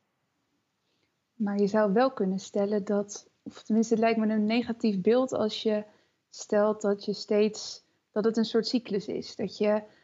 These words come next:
ehm, geen progressie maakt in het ontwikkelen van je identiteit of ontwikkelt wat je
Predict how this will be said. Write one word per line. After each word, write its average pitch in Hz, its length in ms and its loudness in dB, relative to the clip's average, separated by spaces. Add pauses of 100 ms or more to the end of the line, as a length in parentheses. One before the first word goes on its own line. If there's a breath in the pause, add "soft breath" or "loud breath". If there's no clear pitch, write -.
(240 loud breath)
ehm, 208 440 -2
geen 247 340 4
progressie 254 500 0
maakt 233 340 0
in 196 160 -2
het 196 160 -4
ontwikkelen 196 440 -2
van 190 240 -4
je 196 140 -2
identiteit 233 840 0
of 202 220 -6
ontwikkelt 202 480 -2
wat 196 240 -2
je 190 220 0